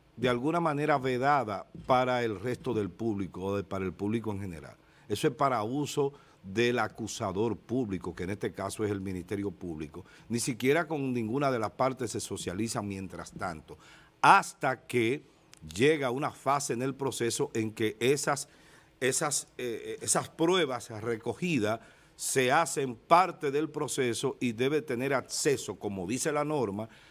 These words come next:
las partes envueltas en el, en el problema, el problema judicial. Eh, lo que quiere decir que es un, una mala práctica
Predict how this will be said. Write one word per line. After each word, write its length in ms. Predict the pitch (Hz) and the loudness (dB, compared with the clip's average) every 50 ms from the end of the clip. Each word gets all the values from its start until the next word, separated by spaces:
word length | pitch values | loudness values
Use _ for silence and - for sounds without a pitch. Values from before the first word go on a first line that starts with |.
| - - - - _ - | -20 -20 -20 -20 _ -6
las 280 | 104 110 107 - - | -2 -2 -2 -2 -4
partes 480 | - - - 139 143 139 139 143 135 120 | -10 0 2 2 2 2 0 -2 -2 -2
envueltas 600 | 117 101 101 107 117 123 123 110 - 113 107 - - - _ _ _ _ _ - | -2 -4 -2 2 2 2 2 0 0 -4 -4 -4 -6 -14 _ _ _ _ _ 0
en 320 | 104 110 113 127 123 - - - - - _ _ - _ _ - _ _ _ - - - | 0 0 0 0 -4 -8 -10 -18 -20 -20 _ _ -20 _ _ -20 _ _ _ -20 -10 -6
el, 140 | 107 113 | -4 -2
en 200 | 127 127 120 110 - - | 0 0 -2 -4 -4 -6
el 100 | 113 107 | -6 -4
problema, 540 | - 170 202 226 254 240 151 107 92 87 | 0 0 2 4 4 4 4 4 0 -2
el 100 | 98 104 | -6 -4
problema 400 | 95 131 135 151 180 196 175 143 | -2 0 0 2 2 2 0 0
judicial. 500 | 120 123 113 104 90 - - 64 50 - - _ - - _ - - - - - - - - - - _ - | -2 0 -4 -4 -4 -6 -10 -10 -12 -14 -18 _ -20 -20 _ -20 -20 -20 -20 -20 -20 -20 -20 -20 -20 _ 2
Eh, 680 | - 143 139 143 139 139 135 127 120 113 110 104 - - _ _ | 6 6 6 8 6 4 2 0 0 -2 -2 -4 -6 -10 _ _
lo 120 | - 151 160 | -2 0 0
que 160 | 165 190 170 | 0 -2 -2
quiere 220 | 185 240 254 254 | 0 2 2 4
decir 420 | 233 208 175 - 175 170 175 160 - | 4 2 2 4 4 2 2 2 0
que 100 | 151 156 | -2 -2
es 120 | 151 - | -2 -2
un, 320 | 180 175 170 160 151 139 131 | -2 -2 -2 -2 -2 -4 -6
una 160 | 131 127 123 | -4 -4 -2
mala 300 | 120 127 139 160 165 147 | 0 2 2 4 4 2
práctica 720 | 147 151 151 151 143 139 139 160 139 - 147 139 139 - - | 2 2 2 2 0 0 -2 -6 -4 0 0 0 0 0 -4